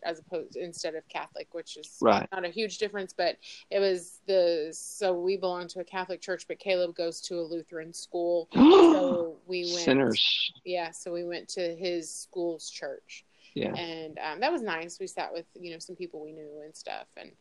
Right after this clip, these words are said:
Speaker 1: they
Speaker 2: Cool.
Speaker 1: had an award. Um, there was a teacher getting an award there, a national,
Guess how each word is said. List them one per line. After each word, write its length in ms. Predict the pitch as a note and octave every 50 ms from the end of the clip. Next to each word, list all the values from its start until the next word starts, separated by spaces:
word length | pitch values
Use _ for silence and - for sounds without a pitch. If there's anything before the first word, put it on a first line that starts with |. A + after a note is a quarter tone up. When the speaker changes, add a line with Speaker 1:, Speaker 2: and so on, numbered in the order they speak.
| - - - - -
Speaker 1:
they 60 | G#3+
Speaker 2:
Cool. 100 | A3 G#3+
Speaker 1:
had 180 | G#3+ - G3 F#3
an 60 | F#3 F#3
award. 500 | F3+ F3+ F3+ F#3 F#3+ F#3+ F#3+ F#3 F#3 - -
Um, 360 | F3+ F#3 F3 E3+ E3 D#3 C#3 E3
there 120 | G3+ F#3+ F#3
was 160 | F#3+ F#3 F3
a 60 | F#3
teacher 340 | - - - G3 - - F#3 F3
getting 280 | F3 E3+ E3+ E3+ E3+
an 60 | E3
award 380 | D#3+ D#3+ D#3+ D#3+ D#3+ D#3 D#3+ D#3+ -
there, 380 | D#3 D#3 D#3 D#3+ D#3+ D#3 D#3+ -
a 120 | F#2+ D#3+
national, 720 | E3 D#3+ D#3 D#3 - - - F3+ E3+ E3 D#3 D#3 D#3 D3+